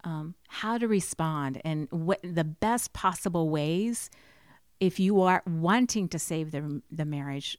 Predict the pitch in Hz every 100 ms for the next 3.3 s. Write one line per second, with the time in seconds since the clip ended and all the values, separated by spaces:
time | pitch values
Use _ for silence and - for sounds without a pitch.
0 | - 147 143 143 147 - - 175 - 175
1 | 160 - 156 - - 156 - 143 - 147
2 | 147 147 147 - - - _ 165 156 160
3 | 165 -